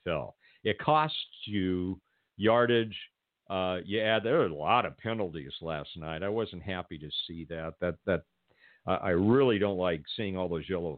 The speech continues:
flags in a championship game. But I think for the Kansas City Chiefs, uh, s-, some concentration on checking your emotions and personal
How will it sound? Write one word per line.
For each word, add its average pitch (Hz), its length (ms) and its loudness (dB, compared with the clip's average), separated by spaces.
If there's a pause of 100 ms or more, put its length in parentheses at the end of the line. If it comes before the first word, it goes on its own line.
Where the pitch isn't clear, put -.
(120)
flags 87 360 -4
in 80 80 -12
a 65 240 -14
championship 78 680 -8
game. 80 260 -2
But 117 80 2
I 127 100 4
think 170 180 0 (440)
for 123 80 4
the 113 80 4
Kansas 120 420 2
City 104 240 0 (140)
Chiefs, 107 300 0 (100)
uh, 90 420 4
s-, - 560 -10 (100)
some 98 140 -6
concentration 127 840 0
on 92 180 4 (540)
checking 180 340 2
your 117 220 4
emotions 110 720 2 (280)
and 95 640 2 (480)
personal 113 480 0